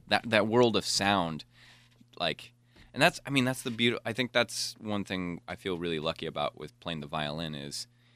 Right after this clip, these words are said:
in a symphony, I think, like, eighty percent of most arrangements is strings.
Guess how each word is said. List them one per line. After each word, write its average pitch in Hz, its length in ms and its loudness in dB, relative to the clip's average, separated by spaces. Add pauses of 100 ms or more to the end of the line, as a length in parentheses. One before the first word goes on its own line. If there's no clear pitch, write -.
(280)
in 98 100 -2
a 85 60 -2
symphony, 95 720 -2 (160)
I - 40 -20
think, - 140 -18
like, 82 160 -6 (140)
eighty 95 240 -4
percent 85 500 -6
of 80 100 -12
most 78 340 -10
arrangements 76 600 -12
is 62 100 -12
strings. - 640 -12